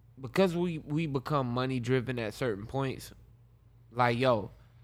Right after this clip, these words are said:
I've had great jobs to where I was making good money and I hated that job. And it's not to say I shouldn't have stayed in that field or whatever the case, you know what I mean?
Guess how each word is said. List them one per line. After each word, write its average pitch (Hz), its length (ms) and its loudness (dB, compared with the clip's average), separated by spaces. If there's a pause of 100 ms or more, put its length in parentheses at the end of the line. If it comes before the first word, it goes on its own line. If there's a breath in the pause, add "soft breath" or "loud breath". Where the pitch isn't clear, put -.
I've 147 140 0
had 160 280 6
great 135 260 4
jobs 135 460 2
to 131 80 -2
where 123 280 4
I 120 100 4
was 123 200 0
making 123 340 -2
good 120 180 0
money 123 360 -2
and 110 80 -4
I 107 100 -2
hated 117 360 0
that 113 180 -2
job. 104 400 -2
And 117 140 0
it's 123 160 -2
not 131 200 2
to 120 100 -2
say 131 180 4
I 117 80 4
shouldn't 120 340 0
have 113 120 -2
stayed 123 360 2
in 113 100 0
that 110 260 -2
field 135 520 6
or 117 80 4
whatever 120 300 4
the 120 80 2
case, 135 360 4
you 139 120 4
know 135 100 4
what 135 80 4
I 139 60 4
mean? 143 300 4